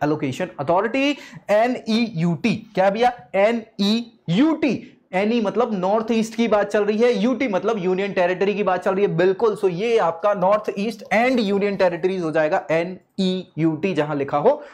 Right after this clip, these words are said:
उनके लिए ही कैंडिडेट्स की बात चल रही है। जो यूनियन टेरिटरी के इंस्टीट्यूशंस हैं, नॉर्थ ईस्ट के इंस्टीट्यूशंस हैं, कैंडिडेट हैं, उनके लिए ये यूज़ किया जाएगा। एनआईटी आपको पता ही है, National Institute of Technology। क्या भैया? National Institute of Technology।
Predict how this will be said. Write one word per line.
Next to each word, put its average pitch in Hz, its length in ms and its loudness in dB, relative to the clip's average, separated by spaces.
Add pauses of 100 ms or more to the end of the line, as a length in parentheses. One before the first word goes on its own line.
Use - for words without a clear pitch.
(140)
उनके 240 260 2
लिए 180 120 2
ही 175 100 2
कैंडिडेट्स 175 520 -2
की 175 100 -4
बात 139 200 -2
चल 147 60 -4
रही 165 120 -2
है। 175 60 -6
जो 190 200 -2 (160)
यूनियन 156 240 0
टेरिटरी 165 420 0
के 170 120 0
इंस्टीट्यूशंस 175 680 -2
हैं, 180 140 0
नॉर्थ 147 280 -2
ईस्ट 180 180 -2
के 180 80 0
इंस्टीट्यूशंस 165 600 -2
हैं, 175 120 -8
कैंडिडेट 160 440 -2
हैं, 214 100 -6 (240)
उनके 214 240 2
लिए 190 140 2
ये 175 160 0
यूज़ 165 240 -4
किया 143 120 -2
जाएगा। 123 260 -2
एनआईटी 202 400 0
आपको 165 220 0
पता 143 200 -4
ही 196 80 -2
है, 147 260 -6
National 180 460 -4
Institute 220 500 0
of 156 180 2 (420)
Technology। 208 680 2
क्या 202 140 4
भैया? 208 440 2
National 214 320 -2
Institute 180 440 0
of 185 140 6
Technology। 185 680 0